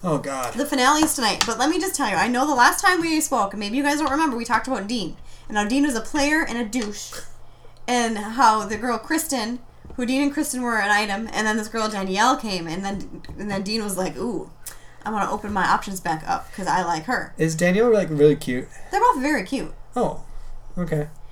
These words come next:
Speaker 2: And Kristen, um, and I don't necessarily fault Dean for this because he's, th-, he's on an island. The idea is to see hot people and date them, right?
Speaker 1: Sure.
Speaker 2: What I, I, but I'm a little disappointed in Kristen for letting him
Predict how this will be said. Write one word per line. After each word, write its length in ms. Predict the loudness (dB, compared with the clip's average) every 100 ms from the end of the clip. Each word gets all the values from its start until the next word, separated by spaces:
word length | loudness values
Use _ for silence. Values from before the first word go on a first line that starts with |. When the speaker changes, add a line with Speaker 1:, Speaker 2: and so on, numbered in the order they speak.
| -14 -16 -14 -2
Speaker 2:
And 280 | 2 2 0
Kristen, 560 | -4 -2 -2 -2 -4 -8 -12 -12 -12 -14 -14 -12 -12 -4 4
um, 400 | 4 4 0 -2 2
and 100 | 4
I 60 |
don't 240 | 4 2 2
necessarily 500 | 0 0 0 0 2
fault 340 | 4 4 2
Dean 200 | -2 -2
for 60 | -2
this 180 | -4 -4
because 340 | -2 -2 -2
he's, 320 | -2 -4 -8 -12 -12 -14 -10 -6
th-, 120 | -2
he's 100 | 2
on 140 | 2
an 80 | 4
island. 400 | 4 4 4 2
The 160 | 2 2
idea 340 | 0 0 -2
is 140 | -2 -2
to 120 | -4
see 160 | -2 2
hot 220 | 4 2
people 260 | 0 -4 -2
and 140 | -2
date 240 | 0 -2 -4
them, 180 | -8 -2
right? 100 | 4
Speaker 1:
Sure. 220 | 6 4 -2 -18 -16 -14 -14 -6
Speaker 2:
What 160 | 0 0
I, 100 | -2 -8 -16 -2
I, 120 | 0 0
but 200 | 2 2
I'm 120 | 2
a 60 | 2
little 180 | 0
disappointed 320 | 0 0 0 0
in 80 | -2
Kristen 400 | -4 -4 -4 -4
for 160 | -4
letting 380 | 0 2 2 -2
him 340 | -4 -4 -6